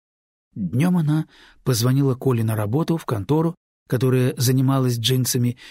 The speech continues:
но ей сказали, что Романова нет, он вообще сегодня на работу не вышел. «Опять играет», —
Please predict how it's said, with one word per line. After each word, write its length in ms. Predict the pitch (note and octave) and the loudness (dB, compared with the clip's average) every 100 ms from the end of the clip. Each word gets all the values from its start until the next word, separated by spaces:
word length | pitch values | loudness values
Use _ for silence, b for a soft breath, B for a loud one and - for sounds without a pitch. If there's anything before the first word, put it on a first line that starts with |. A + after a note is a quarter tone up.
| B - | B -4
но 100 | B2+ | 0
ей 180 | B2+ F#3+ | 2 0
сказали, 460 | - D#3+ D3 G3 | 0 0 0 0
что 240 | F#3 - C3 | -2 -4 -2
Романова 600 | B2 B2+ C3+ A#2 G#2 G2 | 0 2 0 -2 -4 -4
нет, 420 | F2+ C#3 F#3 - _ _ _ | -2 -2 -4 -12 _ _ _
он 180 | D#3 C3 | -2 0
вообще 460 | B2 A2+ - - F3 | 0 -2 -2 -2 -2
сегодня 560 | - D#3+ C#3+ D#3+ E3+ | -2 0 0 0 0
на 140 | E3 C#3+ | 0 -2
работу 440 | A2+ G2 C3 - | -2 -4 -4 0
не 220 | C#3+ C#3+ | 0 0
вышел. 560 | A#2 F#2+ - - F2+ - _ _ _ _ _ _ _ _ _ _ | 0 -2 -4 -6 -10 -12 _ _ _ _ _ _ _ _ _ _
«Опять 420 | - G#2+ F3+ E3+ B2 | -8 -4 -2 -2 -2
играет», — 680 | G2 G2+ A2+ G#2 F#2 - | -4 -2 -2 -2 -6 -10